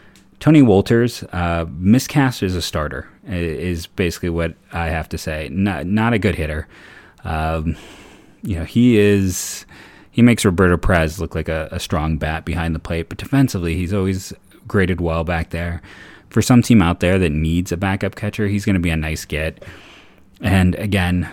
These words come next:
you don't want him, you know, getting two hundred plus at bats in a season, but as a backup, he's gonna be a really solid get for some team out there at a good price. Hanser Alberto, uh, if you got a little bit more money to spend, I think he is interesting as a utility guy.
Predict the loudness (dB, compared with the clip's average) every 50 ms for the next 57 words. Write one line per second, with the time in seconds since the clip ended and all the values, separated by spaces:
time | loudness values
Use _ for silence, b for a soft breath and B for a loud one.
0 | B B B B B B B B B B -10 -8 -4 0 0 2 2 2 0 0
1 | -2 -2 -2 -2 0 0 -2 -4 -6 -10 -16 -20 -20 _ _ -4 -2 -2 -2 -2
2 | -2 -2 0 0 0 -2 -2 -2 -2 -2 -2 -4 -4 -4 -6 -6 -6 -6 -6 -6
3 | -4 -6 -6 -6 -6 -6 -4 -4 -4 -4 -4 -4 -4 -6 -6 -8 B B B B
4 | B B B B B B -6 -4 -2 -2 -2 -2 -4 -2 -2 -2 0 -2 -2 -2
5 | -2 0 0 -2 -2 -4 -6 -6 -4 -4 -4 0 0 0 0 0 -2 -4 -4 -4
6 | -4 -4 -4 -4 -6 -6 -6 -4 -4 -6 -6 -8 -10 -10 -10 -10 -10 -8 -8 -8
7 | -8 -8 -6 -6 -6 -6 -6 -6 -8 -8 -8 -8 -8 -8 -6 -6 -6 -6 -6 -4
8 | -6 -6 -8 -8 -8 -8 -6 -6 -6 -8 -10 -14 -20 -20 B B B B B B
9 | _ _ _ _ _ _ _ _ _ -10 -2 2 4 4 4 6 6 4 4 2
10 | 0 0 -2 -2 -2 0 0 0 0 0 -2 -4 B B B B B B B B
11 | B B B B B B -4 -2 0 0 -2 -2 -4 -2 0 2 4 4 4 4
12 | 4 4 4 4 4 2 2 4 4 4 4 2 2 0 0 0 -2 -2 -4 -2
13 | 0 2 2 2 2 0 -2 0 0 0 0 0 0 0 0 0 -2 -4 -4 -2
14 | -2 -2 -2 -2 -2 -2 -2 -2 -2 -6 -6 -4 -4 -4 -4 -4 -6 -6 -8 -6
15 | -2 -2 -2 0 -2 -2 -4 -6 -8 -8 -10 -12